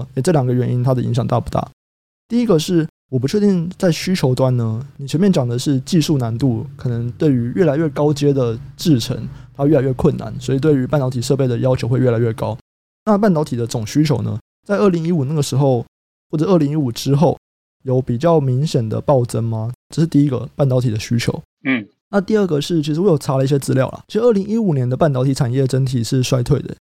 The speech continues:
Speaker 1: 然后衰退了一趴多。可是在二零一五年发生了另外一件事情，
Speaker 2: 嗯。
Speaker 1: 就是有非常多起并购案件，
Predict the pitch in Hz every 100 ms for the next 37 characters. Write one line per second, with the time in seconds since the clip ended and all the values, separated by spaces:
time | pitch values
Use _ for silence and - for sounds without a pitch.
0 | _ 139 151 147 160 131 131 120 113 120
1 | 135 - _ _ _ _ 139 196 208 214
2 | 180 175 175 127 127 139 147 139 160 151
3 | 139 139 135 139 117 117 139 135 139 _
4 | _ _ 131 120 - 165 160 135 147 -
5 | - 127 117 127 120 113 123